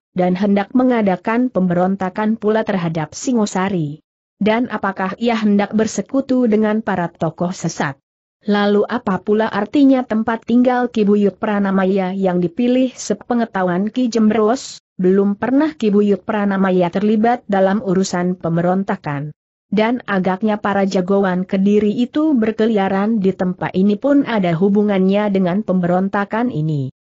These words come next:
Ataukah kebetulan saja karena mereka mencari dan mengejar buronan seperti yang mereka ceritakan kepadanya?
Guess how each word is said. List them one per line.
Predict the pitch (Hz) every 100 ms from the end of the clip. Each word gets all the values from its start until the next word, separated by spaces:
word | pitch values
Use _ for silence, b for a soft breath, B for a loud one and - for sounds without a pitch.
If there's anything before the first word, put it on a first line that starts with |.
| _ -
Ataukah | 214 - 269 269 240 226
kebetulan | - 220 208 233 226 240 240
saja | 208 190 208 226
karena | 214 190 180 175
mereka | 175 220 240 254 240
mencari | 226 208 226 214 214 240 226
dan | 202 226
mengejar | 214 196 180 185 185
buronan | 185 214 202 202 190
seperti | 233 - 202 196 196 196
yang | 196 175
mereka | 165 165 165 165
ceritakan | 160 262 247 240 233 226 202 202
kepadanya? | 196 165 170 185 180 147